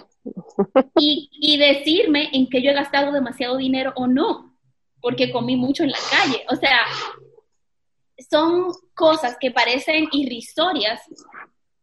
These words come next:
Speaker 2: Por ejemplo, se lo cuento a alguien de otra cultura, tal vez David dice, "No lo puedo creer". Para nosotros latinos nos re-, nos reímos porque
Speaker 1: Sí.
Speaker 2: lo hemos atravesado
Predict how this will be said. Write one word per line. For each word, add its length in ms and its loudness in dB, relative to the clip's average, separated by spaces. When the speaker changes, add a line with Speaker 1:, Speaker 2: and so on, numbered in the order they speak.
Speaker 2:
Por 200 -6
ejemplo, 200 0
se 120 0
lo 160 0
cuento 240 0
a 40 4
alguien 200 2
de 80 0
otra 180 -4
cultura, 400 0
tal 140 0
vez 140 -2
David 340 2
dice, 280 -2
"No 140 -6
lo 160 -6
puedo 260 -2
creer". 400 -4
Para 160 4
nosotros 200 4
latinos 320 4
nos 140 4
re-, 220 2
nos 160 4
reímos 420 4
porque 240 4
Speaker 1:
Sí. 60 8
Speaker 2:
lo 100 4
hemos 200 4
atravesado 600 4